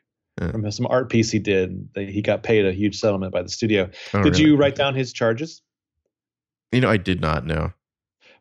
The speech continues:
Speaker 2: Violence, antisocial sex, repeated violations of the permanent emergency code,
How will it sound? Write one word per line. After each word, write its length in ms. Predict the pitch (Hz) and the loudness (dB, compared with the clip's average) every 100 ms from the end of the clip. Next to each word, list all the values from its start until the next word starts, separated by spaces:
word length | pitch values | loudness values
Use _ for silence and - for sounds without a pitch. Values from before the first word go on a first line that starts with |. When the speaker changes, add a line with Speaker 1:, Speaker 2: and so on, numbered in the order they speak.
| 120 | -4
Speaker 2:
Violence, 680 | 131 156 156 117 90 - _ _ _ | 0 2 0 -2 -8 -18 _ _ _
antisocial 880 | - 180 175 180 180 151 147 147 139 | -2 -2 -4 -6 -2 2 2 0 -4
sex, 840 | 117 - - 120 98 - - - - _ _ _ _ | -4 -8 -4 -4 -4 -14 -16 -16 -20 _ _ _ _
repeated 580 | 131 123 - 185 202 156 | -4 -4 0 4 4 2
violations 640 | 160 147 135 127 123 131 | 2 4 2 0 -2 -4
of 80 | 117 | -4
the 80 | 107 | -4
permanent 460 | - 143 143 147 123 | -4 -4 0 0 0
emergency 540 | 113 113 117 117 117 | 0 0 0 -2 -4
code, 480 | 110 107 98 92 | -2 -2 0 -4